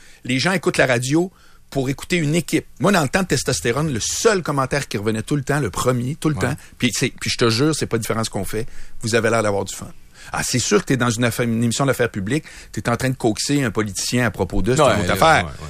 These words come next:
Speaker 2: c'est ça.
Speaker 1: Mais overall, puis sais-tu ce que Norman Brathwaite, hey, c'est, c'est fou tout ce que je vais avoir raconté sur ce sujet-là, parce que c'est les coms, puis c'est les médias, c'est sûr que je, ça m'intéresse. Norman Brathwaite a fait dix-sept ans une des émissions les plus populaires de la radio au Québec, qui
Speaker 2: Ah,
Speaker 1: s'appelle
Speaker 2: c'est quoi, le
Speaker 1: Il est
Speaker 2: matin ?
Speaker 1: trop de bonheur.
Speaker 2: Oui.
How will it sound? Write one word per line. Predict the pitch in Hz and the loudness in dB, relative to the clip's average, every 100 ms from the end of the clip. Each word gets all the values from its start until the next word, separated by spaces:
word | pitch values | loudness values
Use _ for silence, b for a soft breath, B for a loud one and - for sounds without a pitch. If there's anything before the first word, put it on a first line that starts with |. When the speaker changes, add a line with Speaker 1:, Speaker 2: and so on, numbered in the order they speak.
| - | -14
Speaker 2:
c'est | - | -14
ça. | - | -4
Speaker 1:
Mais | 127 143 196 | -2 0 2
overall, | 247 190 151 147 160 185 | 2 2 2 2 0 -2
puis | - | -6
sais-tu | 185 339 | -6 -6
ce | - | -4
que | 233 | -2
Norman | 202 190 202 | 0 0 0
Brathwaite, | - 147 - 190 196 - | 0 -2 2 0 0 -2
hey, | 101 90 | -6 -6
c'est, | - | -6
c'est | - - | -6 -4
fou | - | -6
tout | - - | -6 -4
ce | |
que | 131 | -2
je | |
vais | 117 | 2
avoir | 113 107 | 2 2
raconté | 107 107 - | 0 -2 -2
sur | 131 | -4
ce | - | -4
sujet-là, | 95 92 - | -2 0 -2
parce | 104 - | -6 -6
que | 92 | -6
c'est | - - 98 | -4 -4 -4
les | 95 | -2
coms, | - 127 98 | 0 0 0
puis | - - | -4 -4
c'est | |
les | 90 | -2
médias, | 92 92 107 | -2 -2 -2
c'est | 95 | -2
sûr | 107 | -4
que | 98 | -4
je, | 85 - | -4 -2
ça | 90 | -2
m'intéresse. | 87 87 110 - B B B B B | -2 -4 -4 -8 B B B B B
Norman | 135 151 233 | 2 6 4
Brathwaite | 185 135 - - | 4 4 4 2
a | 123 | 0
fait | 120 | -2
dix-sept | 120 156 180 - 151 156 | -4 -4 -4 0 0 0
ans | 151 - | -2 0
une | 147 147 | 0 0
des | 120 120 | 0 -2
émissions | 117 135 | -2 -2
les | 113 | -4
plus | - | 0
populaires | 156 - 147 139 | 0 2 2 2
de | 117 | 0
la | |
radio | 101 101 113 - | -2 -2 -2 -2
au | 127 | -2
Québec, | 101 98 - | -2 -4 -4
qui | - | -4
Speaker 2:
Ah, | |
Speaker 1:
s'appelle | 90 110 | 0 0
Speaker 2:
c'est | - | 2
quoi, | 120 117 | 4 4
le | 107 | 6
Speaker 1:
Il | |
est | 156 | 4
Speaker 2:
matin ? | - | 4
Speaker 1:
trop | 147 | 4
de | |
bonheur. | 127 101 95 | 2 0 -4
Speaker 2:
Oui. | - | 0